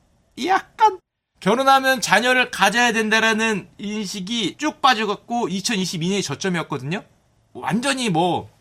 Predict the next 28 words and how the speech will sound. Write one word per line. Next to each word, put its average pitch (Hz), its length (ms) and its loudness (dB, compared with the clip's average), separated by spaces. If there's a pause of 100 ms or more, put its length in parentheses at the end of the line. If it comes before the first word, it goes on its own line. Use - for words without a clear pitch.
(160)
누가 165 260 -2
결혼하냐 185 380 -2
막 170 120 0
이런 165 300 -2 (300)
굉장히 226 320 -2
암울한 208 480 2 (200)
그런 156 200 -4
내용, 131 140 -6
영점칠이 175 500 -4
찍을 - 260 -8
때. - 120 -20 (540)
그런 247 500 2 (120)
거에서 233 380 2 (680)
반등하고 123 340 -6
있어요. - 180 -20 (540)
모든 147 200 -6
건 196 80 -6
사이클이죠. 185 540 -4 (140)
모든 113 160 -10
건 117 60 -12
사이클. - 260 -14
이제 135 120 -8
그런 269 420 2
거를 247 180 0
많이 214 300 -2
하다 220 220 2
보니까 220 320 -2
이, 202 320 -4